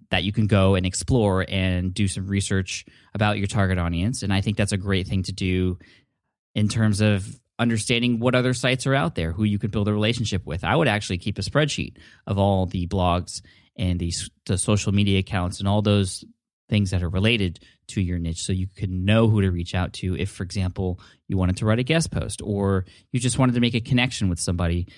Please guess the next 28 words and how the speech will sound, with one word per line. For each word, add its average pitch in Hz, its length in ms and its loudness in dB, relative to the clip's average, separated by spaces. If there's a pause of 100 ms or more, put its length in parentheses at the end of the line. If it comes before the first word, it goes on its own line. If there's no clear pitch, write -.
(160)
that 95 160 0
could, 90 320 0
you 101 100 -2
know, 90 100 0
you 90 120 0
could 95 100 0
have 92 140 0
a 90 60 0
mutual 90 520 2 (240)
and 92 140 0
beneficial 90 540 0
relationship 87 500 0
down 85 200 0
the 85 60 -4
road. 82 300 -6 (800)
You 120 160 -6
could 127 120 2
do 143 120 4
the 139 80 2
same 143 200 4
thing 131 200 2
with, 117 180 -2 (100)
uh, 107 220 4
with 110 160 2
forums. 92 500 0
So 92 220 -2
forums, 117 640 2
colon, 92 560 0